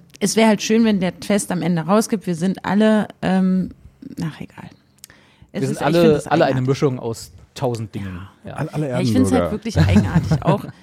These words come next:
Speaker 1: Irgendwie, ich, ich habe mal einen, einen,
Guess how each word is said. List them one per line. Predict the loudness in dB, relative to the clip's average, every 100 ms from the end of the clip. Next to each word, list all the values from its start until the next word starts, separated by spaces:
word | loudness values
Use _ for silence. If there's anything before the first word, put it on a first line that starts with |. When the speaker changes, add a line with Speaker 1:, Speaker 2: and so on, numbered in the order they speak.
| _ -2
Speaker 1:
Irgendwie, | 0 0
ich, | -6 -8 -8
ich | -4
habe | -2 2 2
mal | 2 2 -2 -2
einen, | -2 0 -2
einen, | -2 0 0 0 -2